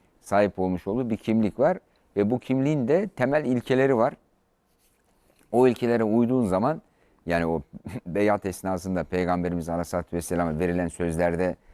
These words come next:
ortaya çıkıyor. Bu ilkelere uyduğunuz zaman efendim siz, e, o kimliğe sahipsiniz. Uymadığınız zaman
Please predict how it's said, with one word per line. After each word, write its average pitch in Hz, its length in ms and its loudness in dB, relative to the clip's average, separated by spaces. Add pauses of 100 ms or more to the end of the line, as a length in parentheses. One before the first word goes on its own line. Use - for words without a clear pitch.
(260)
ortaya 87 380 -2
çıkıyor. 98 460 -4 (520)
Bu 123 300 2 (100)
ilkelere 110 500 0
uyduğunuz 117 560 2
zaman 131 340 -2 (300)
efendim 92 420 -2
siz, 156 440 -2 (480)
e, 90 540 2
o 131 120 2
kimliğe 117 400 -2
sahipsiniz. 117 760 -2 (440)
Uymadığınız 117 580 4
zaman 143 320 -2